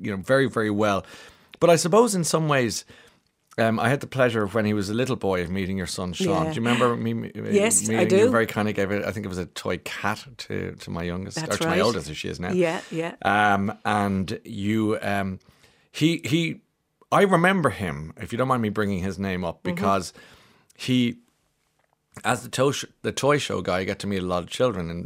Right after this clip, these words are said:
Speaker 1: in
Speaker 2: Mm.
Speaker 1: the course of my life. But I remember his brightness.
Speaker 2: Yeah.
Speaker 1: And I really mean that. I'm
Speaker 2: Yeah.
Speaker 1: not trying to f-, falsely remember something to help you along
Speaker 2: Mm-hmm.
Speaker 1: or help this conversation along. I sincerely remember him being a very bright boy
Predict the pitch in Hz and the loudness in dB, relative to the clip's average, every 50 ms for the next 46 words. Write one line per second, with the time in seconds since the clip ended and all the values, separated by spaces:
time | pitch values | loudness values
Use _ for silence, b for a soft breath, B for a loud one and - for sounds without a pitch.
0 | 180 175 85 80 - 85 - - 98 90 - - 92 90 85 87 90 95 87 82 | -4 -4 -4 -4 -6 -6 -4 -4 -4 -4 -4 -6 -8 -6 -4 -2 -2 -2 -2 -4
1 | - B B B B B B B B B B _ - 95 - 120 117 123 135 147 | -8 B B B B B B B B B B _ -8 -2 2 2 4 4 4 2
2 | 147 131 120 127 117 - 139 139 135 - - 85 78 - - - - - _ _ | 2 2 0 -2 0 2 2 2 2 0 -4 -8 -8 -8 -8 -10 -12 -16 _ _
3 | _ - 180 160 151 - - 113 120 127 135 147 165 156 131 127 143 143 135 113 | _ -2 0 0 0 -2 -2 -2 -2 -2 -2 0 0 0 2 2 2 0 0 0
4 | 85 73 78 - - - 104 123 127 123 - - 131 123 110 104 - 104 101 101 | 0 -2 -4 -4 -2 -2 0 2 0 0 -2 -2 -2 -2 -2 -2 -2 -2 -2 -2
5 | 101 - - - - - - - - - - 113 107 101 - - 107 98 98 101 | -4 -8 -10 -10 -8 -8 -8 -8 -6 -2 0 0 0 0 -2 -4 -4 -2 -2 -2
6 | 104 101 98 92 - - 87 85 - - 87 82 - 87 76 87 95 - - - | -2 -2 -4 -4 -6 -6 -8 -8 -8 -10 -12 -10 -8 -8 -6 -6 -6 -6 -6 -6
7 | 101 92 95 95 92 90 71 80 87 87 90 92 87 78 67 67 82 185 175 160 | -4 -2 -2 0 -2 -2 -2 -4 -2 0 0 2 0 0 -2 -4 -6 -4 -4 -4
8 | 175 175 165 - - 92 87 85 101 - 98 95 87 - - 98 98 90 87 - | -4 -6 -8 -4 -2 0 0 2 0 0 -2 -6 -6 -4 -4 -4 -4 -4 -4 -4
9 | - 107 104 95 - - 87 85 80 82 82 82 - B B B B B B B | -4 -4 -4 -4 -8 -10 -12 -12 -10 -10 -12 -12 -14 B B B B B B B
10 | B - 98 104 101 - - 110 - - 139 139 131 123 113 107 104 107 101 98 | B -2 -2 0 -2 -4 -4 -4 0 2 2 2 2 2 0 0 -2 -2 -2 -2
11 | 95 92 85 92 92 92 82 - 98 95 92 92 85 - 95 95 101 90 - 101 | -2 -4 -4 -4 -6 -6 -6 -4 -4 -4 -4 -6 -4 -4 -4 -4 -4 -4 -4 -4
12 | 95 92 87 - - 90 87 85 80 80 | -4 -4 -4 -6 -6 -6 -4 -4 -4 -6